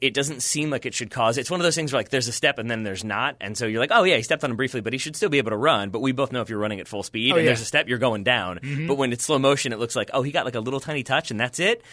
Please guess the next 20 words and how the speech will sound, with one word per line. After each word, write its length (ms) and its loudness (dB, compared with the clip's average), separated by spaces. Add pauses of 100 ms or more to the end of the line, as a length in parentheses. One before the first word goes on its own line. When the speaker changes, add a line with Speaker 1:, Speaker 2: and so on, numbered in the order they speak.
(160)
Speaker 1:
And 160 0
so 180 6
it's 140 4
a 40 2
weird, 220 4
like, 200 0
yes, 180 2
he 80 -4
steps 260 -2
on 100 2
him, 240 -2 (120)
Speaker 2:
Yeah, 160 2
Speaker 1:
but 60 6
also 180 2
did 100 2
he 80 0
Speaker 2:
it 40 4
Speaker 1:
have 100 4
Speaker 2:
was, 80 4
Speaker 1:
to? 140 4